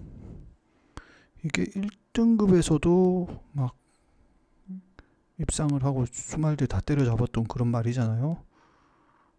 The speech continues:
그래서 그런 걸 본다면 사이즈나 끝발에서는 십사 번 강서 자이언트가 결코 이런 플라잉스타나 크라운 함성에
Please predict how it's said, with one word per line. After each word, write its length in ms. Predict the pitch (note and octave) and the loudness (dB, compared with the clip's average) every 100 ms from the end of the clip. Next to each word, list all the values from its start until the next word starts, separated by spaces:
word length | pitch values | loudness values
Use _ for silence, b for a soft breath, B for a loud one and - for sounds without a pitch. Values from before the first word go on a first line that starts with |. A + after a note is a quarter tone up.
| - - | -20 -12
그래서 600 | D3 B2+ C3 - B2 D3+ E3+ _ _ _ _ _ _ _ - | -8 -8 -8 -8 -8 -10 -14 _ _ _ _ _ _ _ -16
그런 240 | - D3 | -8 -6
걸 140 | E3 | -4
본다면 800 | D3 C3+ D3 D3 C#3 C3+ B2+ B2 | -2 -2 -2 -4 -2 -2 -4 -4
사이즈나 580 | A#2 - - E3+ F3 D#3 | -8 -6 -2 -2 0 -2
끝발에서는 1000 | C3 E3+ - F3 E3+ D#3 C#3+ C3 A#2 A2 G#2 B B B B B B B B _ | -2 -6 -4 0 0 -2 -2 -2 -2 -4 -8 B B B B B B B B _
십사 440 | - - - E3+ | -10 -6 -4 -2
번 160 | D#3+ D3 | -2 -4
강서 400 | - A2+ A#2 E3 | -2 -4 -2 -2
자이언트가 580 | D#3+ D3+ C3+ B2 - B2 | 0 0 0 -2 -2 -4
결코 440 | - B2 - C3 | -2 -6 -2 -2
이런 220 | A#2+ B2 B2 | 0 -2 -4
플라잉스타나 600 | C3+ D3+ D3 - B2+ B2+ | -2 -2 -2 -2 -2 -2
크라운 320 | - C#3+ C#3+ | -2 0 0
함성에 600 | C3 - B2+ C3 A#2+ | -2 -4 -4 -2 -4